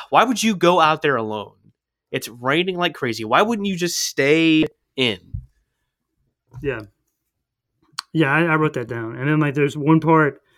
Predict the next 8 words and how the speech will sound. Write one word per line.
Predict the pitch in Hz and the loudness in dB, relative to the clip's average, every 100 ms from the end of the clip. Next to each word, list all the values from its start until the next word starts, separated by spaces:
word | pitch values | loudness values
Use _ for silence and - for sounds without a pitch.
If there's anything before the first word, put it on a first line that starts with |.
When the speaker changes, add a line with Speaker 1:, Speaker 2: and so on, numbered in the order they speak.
| _ | _
Speaker 2:
when | 151 156 | 0 2
the, | 143 | 2
when | 127 139 | 2 0
the | 147 | 2
motorcycle | 143 143 143 151 143 139 | 2 2 0 -2 -4 -2
cop | 147 135 135 | -2 0 -2
is | 120 | -4
there, | 127 127 123 120 | -2 -2 -4 -8